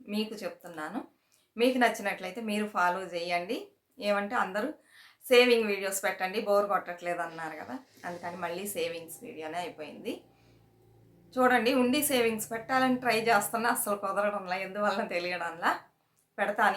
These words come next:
ఈసారి చెప్పకుండా టక్కని పెట్టేస్తాను, సరేనా అండి? వీడియోలోకి వెళ్ళే ముందు వీడియో నచ్చితే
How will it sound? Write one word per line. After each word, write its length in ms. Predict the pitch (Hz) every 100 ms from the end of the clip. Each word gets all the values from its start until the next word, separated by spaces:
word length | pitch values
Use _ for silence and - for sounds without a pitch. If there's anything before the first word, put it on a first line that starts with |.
| 196
ఈసారి 260 | 226 220 226
చెప్పకుండా 420 | 226 247 247 240 247
టక్కని 340 | 254 - 262 202
పెట్టేస్తాను, 540 | - 151 156 - 170 -
సరేనా 360 | 202 208 220 220
అండి? 180 | 226 403 403 _ _ _ _ _ _ -
వీడియోలోకి 540 | 240 247 240 220 214 214
వెళ్ళే 220 | 202 208 214
ముందు 140 | 208 220
వీడియో 200 | 208 202 202
నచ్చితే 300 | 202 - 277